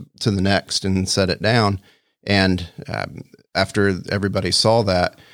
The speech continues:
that's when we went through the engineering program. And luckily for the group that I was in, it was the lead engineer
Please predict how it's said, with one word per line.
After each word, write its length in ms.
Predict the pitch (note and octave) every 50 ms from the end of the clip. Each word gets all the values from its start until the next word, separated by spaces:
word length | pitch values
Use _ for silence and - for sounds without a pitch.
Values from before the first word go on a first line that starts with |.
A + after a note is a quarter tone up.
| - _ -
that's 220 | - G2+ G#2 -
when 140 | - G2+ G2+
we 80 | G2+ G2
went 200 | G2 F#2+ F#2 -
through 180 | - F#2+ F#2
the 100 | F2 F2+
engineering 460 | E2+ E2 E2+ E2 F2 G#2+ A#2+ B2 A2+ F#2+
program. 640 | - G2 F#2 F2+ F2 F2+ F#2 F#2 F#2 F#2+ G2 F#2+ D#2+ - - -
And 380 | - F#2+ F#2 F#2 F2 E2+ - - -
luckily 380 | - A2 A#2+ A#2 - A2 G2 F2+
for 180 | - - G2
the 280 | F2+ F2 F2 D#2+ D2 E2
group 320 | - - A2+ A2 G2 - -
that 240 | - F2 D#2+ - - _ - F2+ - _ - - -
I 140 | - A2 B2
was 180 | B2+ G#2 F2 -
in, 320 | F#2+ F2+ F2+ F2 F#2 - _ _ _ _ _ _ _ _ _ _
it 160 | - A2 -
was 220 | - G2 F#2 D#2+
the 100 | - E2
lead 240 | E2+ G2 A2 A2 G#2 G#2+
engineer 720 | G#2+ G2 F2 F2 E2 F2 G#2 A#2 G#2+ G2+ F#2+ F#2 F2+ F2+